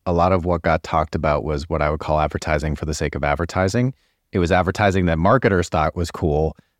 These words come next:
but didn't actually, or at least nobody focused on, well, what is it actually doing for the business? And so I'm not saying this is that, but I am saying marketers think this campaign is really cool. Is it also driving the business results that you want marketing to do?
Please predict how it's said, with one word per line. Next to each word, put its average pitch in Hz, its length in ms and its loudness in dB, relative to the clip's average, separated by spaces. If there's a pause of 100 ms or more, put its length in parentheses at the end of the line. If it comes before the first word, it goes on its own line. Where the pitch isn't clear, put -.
but 87 240 0
didn't 82 260 2
actually, 80 500 -2
or 85 200 0 (160)
at 101 100 0
least 95 240 0
nobody 85 400 0 (140)
focused 135 360 2
on, 78 200 2
well, 78 100 -2
what 78 140 -2
is 73 80 -6
it 78 80 0
actually 73 260 -2
doing 73 220 -4
for - 100 -8
the - 80 -6
business? 78 540 -2
And 82 240 -2
so 98 140 0
I'm 92 100 2
not 120 180 4
saying 98 200 0
this 87 180 -2
is 76 100 -4
that, 78 280 2
but - 100 -2
I 80 100 0
am 104 240 4
saying 76 380 -2 (440)
marketers 92 540 2
think 87 160 0
this 85 160 0
campaign 82 400 0
is 78 140 -2
really 78 240 -2
cool. 73 340 -4
Is 87 220 -2
it 80 160 -2
also 92 560 2 (100)
driving 80 320 0
the 71 60 -4
business 85 420 0
results 73 400 -4
that 80 160 -6
you 82 80 0
want 73 220 -2
marketing 71 560 -2 (120)
to - 120 -4
do? 76 180 2